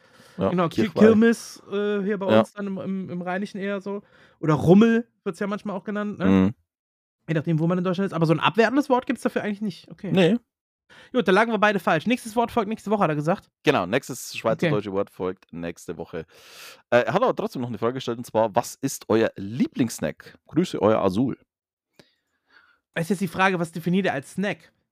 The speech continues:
Speaker 2: So eine
Speaker 1: Mhm.
Speaker 2: so was Süßes zwischendurch oder wirklich so wa-, für, für,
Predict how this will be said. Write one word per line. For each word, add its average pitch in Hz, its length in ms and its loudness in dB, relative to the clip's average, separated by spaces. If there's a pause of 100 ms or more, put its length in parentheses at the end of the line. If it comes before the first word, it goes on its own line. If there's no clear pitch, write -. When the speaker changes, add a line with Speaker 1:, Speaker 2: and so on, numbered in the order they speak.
(120)
Speaker 2:
So 165 60 0
eine 160 120 4
Speaker 1:
Mhm. 170 260 6
Speaker 2:
so 143 480 0
was 147 520 -4
Süßes 269 440 2
zwischendurch 262 640 4
oder 190 420 4
wirklich 185 280 -4
so 175 180 0
wa-, 170 220 2
für, 151 140 -18
für, 170 280 0